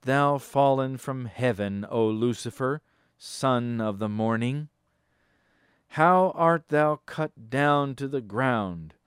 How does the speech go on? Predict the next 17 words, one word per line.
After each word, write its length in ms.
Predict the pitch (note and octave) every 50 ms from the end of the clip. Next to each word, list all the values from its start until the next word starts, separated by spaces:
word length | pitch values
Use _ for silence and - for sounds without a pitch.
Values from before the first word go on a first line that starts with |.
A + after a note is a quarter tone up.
| _ _ _ _ _ _
which 300 | - B2+ D3 - - -
didst 520 | - G2+ G2+ C3+ D#3 D3+ - - - -
weaken 680 | A#2 G#2+ G#2 A2 C3+ D#3+ E3 E3 - - A#2+ A2+ G#2+ G#2
the 100 | G#2 G2
nations? 840 | G2+ A2+ B2+ C3 A#2+ G2+ - - E2 B1 - - - - - _ _ _ _ _ _ _ _ _ _ _ _ _ _ _ _ _
For 180 | - F2+ F2+
thou 380 | E2+ F#2+ B2+ C#3 D3+ D#3 D#3 D3+
hast 320 | C3+ C3+ D3 C#3+ C3+ -
said 480 | - - - - D3+ C#3+ C#3 C3+ C3 C3
in 240 | C#3 B2 B2 B2 A#2+
thine 260 | A#2+ A#2+ A#2 A#2 A2+
heart, 540 | G#2+ - - A#2 G#2 F#2+ F2+ - _ - _ _ _ _ _ _ _ _ _ _
I 480 | - A#2+ C3+ D3+ D#3+ E3+ E3+ E3+ E3+ E3
will 200 | D#3 D#3+ D#3+ D#3+
ascend 800 | D#3 D3+ - - - - - E3+ E3+ D#3+ C#3+ B2+ A#2+ A#2 A2 -
unto 760 | - C3+ C#3+ C#3+ C#3 C3 A#2 - - C#3+ C3 B2+ B2+ B2 B2
heaven. 540 | A#2 - - B2 B2 G2+ G2+ F2+ E2+ D#2+ C#2+